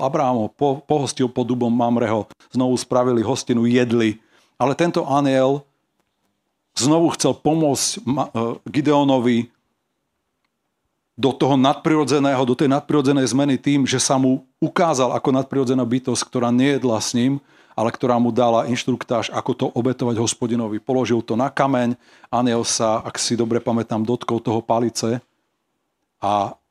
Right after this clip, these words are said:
oheň strávil túto obeť. Čiže stalo sa niečo duchovné, nadprirodzené. Ukázal mu duchovnú realitu obete. Ak, hej, opakujem, e, Abraham upiekol chleby, zabil, zabil baránka, to je obeť, ktorú robíme tu na zemi,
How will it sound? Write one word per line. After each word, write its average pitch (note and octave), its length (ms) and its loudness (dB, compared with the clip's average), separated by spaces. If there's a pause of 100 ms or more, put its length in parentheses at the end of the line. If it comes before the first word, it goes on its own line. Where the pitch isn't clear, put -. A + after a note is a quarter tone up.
(120)
oheň B2 340 0
strávil A2+ 480 -2
túto A#2 240 -6
obeť. G#2+ 240 -8
Čiže A#2 240 -4
stalo C3 240 -2
sa A#2+ 160 -4
niečo A#2 240 -4
duchovné, B2 560 -2
nadprirodzené. A#2+ 720 -4 (180)
Ukázal C3 460 0
mu A#2+ 100 2
duchovnú C#3+ 540 0
realitu B2+ 420 -2
obete. A2+ 480 -8 (320)
Ak, - 380 -2 (320)
hej, A#2 240 -4 (240)
opakujem, A2+ 560 -2
e, - 0 - (320)
Abraham A#2 640 0
upiekol B2 400 0
chleby, A#2+ 400 0
zabil, A#2+ 560 0
zabil A#2 320 -4
baránka, A#2+ 480 -2
to B2+ 160 0
je C3 80 0
obeť, A2+ 480 -4
ktorú A#2 240 -2
robíme A2+ 320 0
tu - 80 -8
na A2 160 0
zemi, A2 240 -2